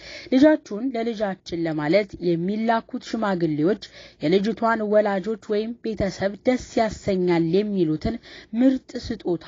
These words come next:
ይዘው ይላካሉ። ሽማግሌዎቹ ተፈላጊዋን ልጃገረድ ድንገት ከመንገድ ላይ ቢያገኟት ወላጆቿን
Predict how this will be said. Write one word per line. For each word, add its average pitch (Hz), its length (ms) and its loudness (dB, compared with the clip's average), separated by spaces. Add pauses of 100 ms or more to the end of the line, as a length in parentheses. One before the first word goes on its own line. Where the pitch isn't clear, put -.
ይዘው 151 340 -4 (180)
ይላካሉ። 185 640 0 (420)
ሽማግሌዎቹ 233 840 2 (380)
ተፈላጊዋን 175 920 0
ልጃገረድ 165 680 0 (320)
ድንገት 247 440 6
ከመንገድ 180 580 -4
ላይ 151 160 -4
ቢያገኟት 180 640 0 (300)
ወላጆቿን 214 760 0